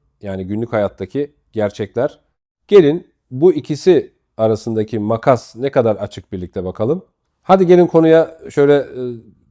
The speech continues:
çok çarpıcı bir rakamla dalalım. Yüz yirmi iki altı milyar dolar. Evet, yanlış duymadınız. Bu Mayıs iki bin yirmi üçten bu yana Türkiye'nin kasasındaki, yani swaplar hariç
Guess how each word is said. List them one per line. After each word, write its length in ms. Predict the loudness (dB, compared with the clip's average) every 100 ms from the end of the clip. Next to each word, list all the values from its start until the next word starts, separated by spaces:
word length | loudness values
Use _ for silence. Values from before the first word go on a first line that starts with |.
| _ _
çok 220 | -8 -2
çarpıcı 380 | 0 0 -2 -2
bir 340 | -4 -4 -8
rakamla 400 | -6 -4 -4 -4
dalalım. 400 | -6 -4 -4 -6 -12 _ _ _ _ _
Yüz 320 | -4 -2 -2
yirmi 300 | -2 0 0
iki 380 | -2 -2 -6 -6 _ _ _ _ 0
altı 400 | 0 0 -2 -2
milyar 560 | -2 0 0 -2 _ _ _ _ -8
dolar. 480 | -6 -6 -10 -20 _ _ _ _ -14
Evet, 340 | -12 -12 _
yanlış 360 | -16 -12 -12 -12
duymadınız. 500 | -12 -10 -12 -14 _ _ _ _ _ _
Bu 480 | -2 0 0 -4 _ _ _ _ _ _ _
Mayıs 320 | -2 -2 -2
iki 240 | -8 -12 -8
bin 120 | -6
yirmi 200 | -6 -6
üçten 360 | -8 -6 -4 -2
bu 80 |
yana 360 | -2 0 -2 -4 _ _ _ _ _
Türkiye'nin 460 | -10 -8 -4 -2 -2
kasasındaki, 880 | -6 -10 -8 -8 -10 -10 -10 -14 -14
yani 340 | -12 -12 -12
swaplar 600 | -14 -6 -4 -2 -2 -2
hariç 500 | -2 -6 -8 -10 -18